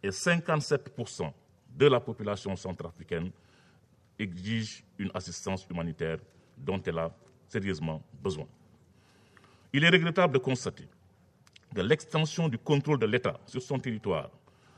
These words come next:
par le renforcement de la présence des forces de défense et de sécurité, ainsi que le déploiement des forces bilatérales et autres personnels de sécurité, légitimement perçus par les populations comme une réponse rapide et efficace aux menaces causées par la C P C, il est regrettable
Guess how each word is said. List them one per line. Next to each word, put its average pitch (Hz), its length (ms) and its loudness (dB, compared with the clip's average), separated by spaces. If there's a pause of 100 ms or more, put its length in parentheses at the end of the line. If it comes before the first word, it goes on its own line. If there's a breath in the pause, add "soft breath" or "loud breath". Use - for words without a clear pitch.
(140)
par 101 120 0
le 101 80 2
renforcement 139 640 4
de 113 60 2
la 113 80 6
présence 127 340 2
des 104 100 -2
forces - 240 -2
de 110 80 -4
défense 110 380 0
et - 40 -8
de 101 80 -4
sécurité, 107 540 -6 (640 soft breath)
ainsi 123 280 2
que 135 100 0
le 104 80 0
déploiement 127 500 4
des 95 80 0
forces - 280 0
bilatérales 107 540 2
et - 40 -10
autres 147 280 2
personnels 117 440 -2
de 90 80 -6
sécurité, 98 520 -4 (640 soft breath)
légitimement 143 600 2
perçus 135 440 2
par 95 160 -4
les 92 120 -4
populations 107 560 -4
comme 95 140 -6
une 87 120 -6
réponse 107 380 -4
rapide 135 480 0
et 98 100 -4
efficace 101 560 -6
aux 85 80 -8
menaces 92 320 -2
causées 107 300 -2
par 87 160 -8
la 85 100 -6
C - 160 -8
P 101 160 -4
C, 123 260 -6 (600 soft breath)
il 98 140 -2
est 76 200 -2 (140)
regrettable 101 460 -4